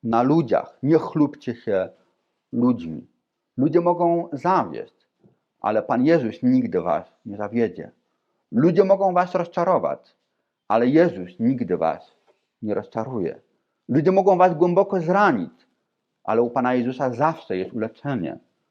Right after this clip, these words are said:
Ludzie mogą was oszukać, ale Chrystus zawsze będzie wobec nas szczery, bo On jest prawdą.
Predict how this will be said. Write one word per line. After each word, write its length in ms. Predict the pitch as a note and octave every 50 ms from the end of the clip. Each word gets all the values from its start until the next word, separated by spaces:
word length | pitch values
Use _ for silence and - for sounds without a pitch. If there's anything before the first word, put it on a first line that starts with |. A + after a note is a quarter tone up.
| _ _ _ _ _ -
Ludzie 240 | G2 G#2+ A#2+ B2+ C3+
mogą 280 | C#3 C#3 C3 D#3 D3+
was 180 | D3 D#3 E3+ - -
oszukać, 520 | D#3+ - - - C#4 - - - - - - _ _ _ _ _ _ _ _ _ _ _ _
ale 200 | - C3 D3 D#3+
Chrystus 440 | D#3 - G3 A3 A3 A3 - F#3+ D#3
zawsze 320 | E3 G3 G#3+ - - E3
będzie 240 | C#3+ D3+ D#3 D#3+ D#3+
wobec 260 | D#3 D#3+ D#3+ E3+ E3+
nas 180 | E3+ D#3+ D#3+ E3+
szczery, 420 | - _ _ - C4+ C#4 F3 E3
bo 120 | D3+ D3+ D#3
On 120 | F3 F3+
jest 240 | F3 F3+ F3+ F3+ -
prawdą. 500 | - G3 G3 E3+ C#3 - - C2+ B1+ -